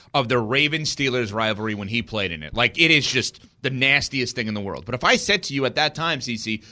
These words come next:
"You're gonna go oh and two against the Steelers, but you're gonna win the Super Bowl," of course you're gonna sign up for it. The Michigan and Ohio State fan would, I believe, would take the win against the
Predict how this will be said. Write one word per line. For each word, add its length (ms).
"You're 80
gonna 120
go 180
oh 180
and 120
two 160
against 240
the 80
Steelers, 360
but 120
you're 100
gonna 120
win 180
the 80
Super 320
Bowl," 280
of 180
course 400
you're 80
gonna 160
sign 300
up 160
for 220
it. 80
The 80
Michigan 400
and 100
Ohio 340
State 280
fan 240
would, 260
I 260
believe, 440
would 140
take 200
the 100
win 280
against 320
the 100